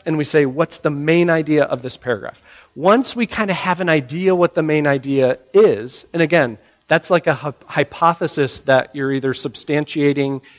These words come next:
and making more specific, or as you study it more, you might say, "Oh, I thought that was the main idea, but actually it's this." You know, so the, the process is fluid. But once you find the main idea, then you secondly look for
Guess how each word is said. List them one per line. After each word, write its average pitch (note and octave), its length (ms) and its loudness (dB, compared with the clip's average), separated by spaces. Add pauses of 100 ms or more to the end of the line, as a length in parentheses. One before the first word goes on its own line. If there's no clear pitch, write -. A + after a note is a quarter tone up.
(120)
and C#3 160 -2
making C#3 280 2
more B2+ 160 0
specific, E3 640 -6 (220)
or E3 240 6
as D3 120 0
you D#3 60 -4
study D3 300 2
it C#3 100 0
more, C#3 160 -2
you C3+ 80 0
might C3 220 -2
say, C3 220 0 (100)
"Oh, G4 260 2
I C#3+ 60 -4
thought - 260 0
that D3 80 -2
was C3+ 120 -2
the C#3 60 -8
main C3+ 180 0
idea, C3 260 2
but C3 120 0
actually C#3 400 0
it's G#2 140 -8
this." A#2 400 -4 (220)
You D3 100 -4
know, A2+ 140 -2
so C3+ 340 2
the, D3 380 0
the D#3+ 80 -2
process F#3+ 480 -2
is C3+ 100 -6
fluid. B2 400 -4 (1040)
But E3 540 4
once G3+ 200 2
you A3+ 60 -2
find F#3+ 240 4
the E3+ 60 4
main E3 180 4
idea, C#3 380 4
then F3+ 340 2
you F3+ 80 0
secondly D3 760 -2 (180)
look D#3 300 2
for C3 680 2